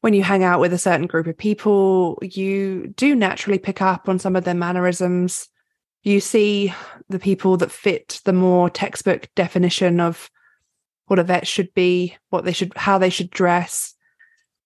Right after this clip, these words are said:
what they enjoy doing in their spare time. And you start to mold yourself into that environment. You start to make yourself fit. You make yourself fit in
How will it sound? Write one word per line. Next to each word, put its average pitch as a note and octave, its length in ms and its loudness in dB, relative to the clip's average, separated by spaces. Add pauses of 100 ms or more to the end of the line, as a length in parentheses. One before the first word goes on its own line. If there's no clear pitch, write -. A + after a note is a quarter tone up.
(200)
what G#3 160 2
they F#3+ 140 4
enjoy F#3 300 2
doing F3+ 320 2
in F3+ 80 0
their F3 120 0
spare E3+ 280 -4
time. F3 440 0
And E3+ 160 -2
you F#3+ 80 -2
start B3 380 -2
to A#3 420 0 (120)
mold F#3+ 340 0
yourself E3+ 420 -2
into F#3 380 -2
that E3 420 -6 (1120)
environment. G3 680 2
You F#3 40 0
start A3+ 280 0
to G3+ 100 -2
make F3+ 240 -2
yourself F#3+ 400 -2
fit. - 420 -6 (520)
You G#3 160 4
make G#3 200 2
yourself B3 320 2
fit - 240 -4
in D3+ 340 -2